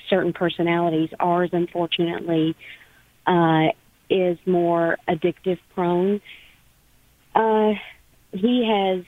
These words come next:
started, or started years ago, I guess we're on year two now, of sneaking and doing everything. I mean, he eventually had everything. He had the Xbox,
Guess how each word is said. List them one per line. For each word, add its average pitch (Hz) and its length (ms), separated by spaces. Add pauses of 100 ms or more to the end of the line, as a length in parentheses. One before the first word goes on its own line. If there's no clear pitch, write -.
(120)
started, 190 500 (200)
or 156 100 (140)
started 160 360
years 180 300
ago, 160 500
I 156 120
guess 160 160 (260)
we're 170 240
on 160 220
year 160 240 (100)
two 202 140
now, 170 400 (760)
of 170 400 (440)
sneaking 214 760
and 165 380
doing 208 340
everything. 160 540
I 147 40
mean, 151 200
he 220 520 (460)
eventually 202 520
had 170 280
everything. 170 640
He 170 80
had 165 220
the 156 160
Xbox, 180 540